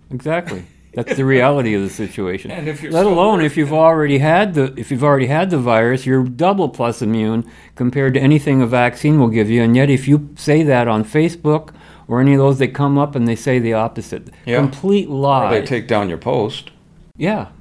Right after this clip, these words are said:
Speaker 1: one or the other.
Speaker 2: And, and if you keep putting it up too often, then they remove your account. I mean,
Speaker 1: Yeah.
Speaker 2: the censorship is
Speaker 1: I've already been threatened with that on my personal Facebook account, yeah.
Speaker 2: So, so, so if you don't believe the vaccine works, why'd you take it?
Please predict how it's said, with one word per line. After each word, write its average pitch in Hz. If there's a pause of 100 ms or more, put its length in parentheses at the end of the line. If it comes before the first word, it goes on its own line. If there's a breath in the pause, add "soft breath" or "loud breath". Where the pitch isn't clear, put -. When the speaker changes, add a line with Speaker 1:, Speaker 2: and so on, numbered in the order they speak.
(480)
Speaker 1:
one 139
or 170
the 151
other. 185
Speaker 2:
And, 123
and 120
if 113
you 113
keep 139
putting 120
it 104
up 135
too 101
often, 107
then 107
they 110
remove 110
your 101
account. - (1300)
I 135
mean, 131
Speaker 1:
Yeah. 127
Speaker 2:
the 123
censorship 139
is 92 (140)
Speaker 1:
I've 123
already 117
been 107
threatened 104
with 95
that 104
on 95
my 95
personal 95
Facebook 98
account, 95
yeah. 95 (640 soft breath)
Speaker 2:
So, 151
so, 156
so 165
if 151
you 160
don't 220
believe 165
the 131
vaccine 104
works, 131
why'd -
you -
take 311
it? -